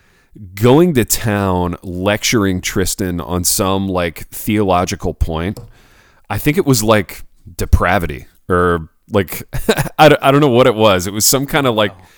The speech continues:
Speaker 1: heavy theological point, and she's just giving him an earful on it. Meanwhile,
Speaker 2: Right.
Speaker 1: like,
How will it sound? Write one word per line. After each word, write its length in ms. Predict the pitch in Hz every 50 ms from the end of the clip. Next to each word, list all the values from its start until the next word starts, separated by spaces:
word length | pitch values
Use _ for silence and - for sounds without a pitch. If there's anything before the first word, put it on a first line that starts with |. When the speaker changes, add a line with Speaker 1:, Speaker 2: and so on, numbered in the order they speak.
| _ - - - _ _
Speaker 1:
heavy 280 | - - 131 131 151 160
theological 720 | - - 143 131 120 110 107 104 107 101 107 92 107 95
point, 400 | - - 104 98 95 95 95 92
and 140 | 92 92 -
she's 260 | - - 139 139 123
just 220 | - 120 107 -
giving 220 | - 117 107 101 101
him 120 | 95 87
an 80 | 87 87
earful 400 | 87 90 92 87 - 90 85 82
on 200 | 82 80 80 82
it. 120 | 82 80 _ _
Meanwhile, 600 | 113 135 175 214 180 120 95 85 85 82 80 85
Speaker 2:
Right. 220 | 92 92 92 90 - _ _ _ _ _ _ _ _ _ _ _ _ _ _ _ _
Speaker 1:
like, 320 | - 113 123 117 98 -